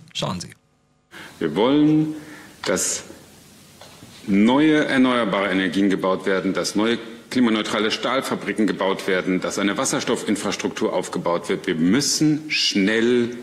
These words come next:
Speaker 2: investieren. Und deswegen räumen wir alle Hindernisse, die da sind, auch aus dem Weg. Das heißt, beim Thema Wind werden Flächen bereitgestellt, Genehmigungsverfahren gestrafft, äh,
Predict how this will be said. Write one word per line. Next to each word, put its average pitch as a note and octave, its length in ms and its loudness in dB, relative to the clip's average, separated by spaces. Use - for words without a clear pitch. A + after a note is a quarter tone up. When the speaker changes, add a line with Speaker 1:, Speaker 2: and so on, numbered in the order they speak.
Speaker 2:
investieren. G#2 760 0
Und G2 200 -2
deswegen D3+ 680 2
räumen C#3+ 540 2
wir D#3 260 0
alle C3 180 0
Hindernisse, A2+ 880 2
die G#2 160 0
da G2 160 0
sind, A#2 440 2
auch G2 240 -2
aus E2+ 160 -2
dem D#2+ 240 -2
Weg. - 320 -2
Das F#2 240 -2
heißt, F#2+ 300 -2
beim G2 140 0
Thema F#2+ 380 0
Wind D#3 380 0
werden G2+ 240 0
Flächen D3+ 400 0
bereitgestellt, B2+ 720 -2
Genehmigungsverfahren A#2+ 960 2
gestrafft, A2 640 -4
äh, A2 300 2